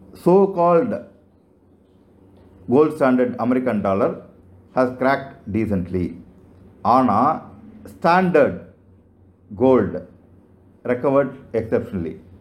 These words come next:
அப்படின்னா என்னன்னாக்கா, தங்கம் தங்கம், தங்கத்துக்கு ஈக்குவலான யூ US dollar தங்கம் இல்ல. I think இந்த சட்டில் டிஃபரன்ஸை, அஹ், என்னால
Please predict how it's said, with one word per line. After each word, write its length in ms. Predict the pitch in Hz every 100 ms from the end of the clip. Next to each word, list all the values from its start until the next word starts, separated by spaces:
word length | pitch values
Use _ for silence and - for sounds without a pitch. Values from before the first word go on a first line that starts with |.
| - - - -
அப்படின்னா 340 | 101 113 120 127
என்னன்னாக்கா, 760 | 104 101 92 87 135 165 -
தங்கம் 440 | - 123 139 147 123
தங்கம், 600 | 110 107 101 123 185 - - - -
தங்கத்துக்கு 540 | 131 156 185 190 - -
ஈக்குவலான 920 | 135 147 - 151 151 156 170 196 208 - - - - - -
யூ 140 | 139 160
US 200 | 151 104
dollar 360 | 117 110 92 - - - - - -
தங்கம் 360 | 143 151 160 123
இல்ல. 360 | 127 127 127 - - - _ - - _ _ _ - - - - - - - - - - - - - - - - -
I 100 | 113
think 100 | 107
இந்த 240 | 113 104
சட்டில் 360 | 95 127 127 127
டிஃபரன்ஸை, 720 | 107 113 110 - 101 92 82 - - - - - -
அஹ், 760 | 90 90 87 85 82 85 80
என்னால 480 | 87 92 95 87